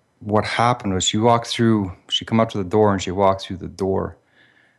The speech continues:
And I looked up and I seen this person walking through, and it was like my whole world shifted. Um, that image that I had seen,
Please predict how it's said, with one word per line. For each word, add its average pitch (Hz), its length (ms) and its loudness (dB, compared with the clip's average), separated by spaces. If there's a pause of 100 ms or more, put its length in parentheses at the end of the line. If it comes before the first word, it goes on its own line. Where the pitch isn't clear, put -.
(120)
And 95 220 0
I 95 80 4
looked 101 320 0
up 110 240 2
and 85 180 -8
I 90 120 -6
seen 104 280 -2
this 95 140 -2
person 104 420 -2
walking 85 380 -6
through, 110 480 0
and 95 160 -2
it 87 80 -4
was 95 180 -2
like 92 200 -2
my 90 160 2
whole 101 340 0
world 92 300 0
shifted. - 580 -8 (880)
Um, 76 480 -10 (440)
that 101 340 2
image 110 460 4
that 98 120 0
I 90 120 0
had 90 280 -4
seen, 92 720 0